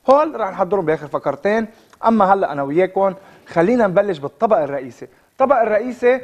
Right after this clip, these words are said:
عندي طنجرة على النار. بقلب الطنجرة شو في عنا بالطنجرة؟ في عندي سكر. سكر، آه، خليتهم لحتى دابوا بالطنجرة. بعد ما داب السكر بالطنجرة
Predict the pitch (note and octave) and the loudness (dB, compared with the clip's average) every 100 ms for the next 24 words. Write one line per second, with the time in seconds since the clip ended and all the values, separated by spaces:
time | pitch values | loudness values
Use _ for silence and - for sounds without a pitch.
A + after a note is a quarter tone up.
0 | - - - B3 A3+ A#3+ A#3+ F#3+ D#3 B2+ | -10 -10 -2 0 2 2 2 2 2 2
1 | C3 F3 E3+ F3+ A3+ C4 - - - A3 | 4 4 4 2 4 2 -4 -12 0 2
2 | G#3 G3+ G#3+ G#3+ F3+ G3 F3+ - B3 - | 2 -2 -2 -4 2 2 2 -2 -8 -8
3 | A3+ G3+ G3 C#3 - D3+ B2 A#2 - _ | -10 -6 -6 -6 -6 -4 -4 -8 -10 _
4 | - D#3+ F3 G#3 F#3+ F#3+ - - A3 - | -6 -2 0 2 4 2 -2 -8 -8 -6
5 | - F#3+ A#3 - - _ - B3+ B3+ A3 | 2 4 4 -2 -20 _ -8 -8 -2 2
6 | G#3+ G#3+ - _ _ - D#3+ D#3 D3+ - | 2 2 -6 _ _ -2 2 4 2 0
7 | F3+ B3 A3+ E3+ C#3 - G#3+ - D3+ F#3 | 0 2 2 -4 -4 -2 -2 0 2 2
8 | D#3 C#3 - F3+ G3 F#3+ A3+ A#3 - _ | 2 -2 2 2 4 4 4 0 -20 _
9 | _ F#3 G3+ F3 C3+ D3 D3 G3 E3+ - | _ 2 2 2 -2 -8 -4 -2 -4 -6
10 | F#3+ D#3+ D3 C#3 - F#3 F3 F#3 | -6 -2 -2 -2 0 2 4 2